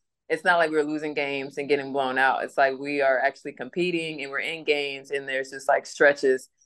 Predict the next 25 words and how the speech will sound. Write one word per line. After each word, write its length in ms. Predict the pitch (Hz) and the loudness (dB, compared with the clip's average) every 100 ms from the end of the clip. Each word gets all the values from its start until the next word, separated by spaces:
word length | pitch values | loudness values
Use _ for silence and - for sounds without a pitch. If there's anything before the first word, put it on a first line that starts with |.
| _ | _
where 180 | 156 147 | 4 4
we 80 | 147 | 4
just 180 | 147 143 | -2 4
don't 220 | 147 135 | 2 4
look 200 | 143 139 | -2 2
good 260 | 139 135 | 2 2
and 80 | 131 | 0
we 80 | 131 | -6
just 200 | 131 - | -10 -8
can't 240 | 151 131 | -6 -2
get 100 | 135 | 4
over 200 | 131 131 | 4 6
that 220 | 131 123 - | 4 2 0
hump. 280 | 139 120 - | -4 -4 -2
So 180 | 151 131 | 0 4
those 280 | 147 160 160 | 6 8 6
are 80 | |
the 80 | 151 | 2
things 280 | 151 147 147 | 0 -4 -2
that 100 | 143 | -2
we 80 | 135 | -2
kinda 240 | 139 135 | -2 0
have 160 | 135 - | -2 -2
to 100 | 131 | -2
work, 300 | 135 139 | 0 0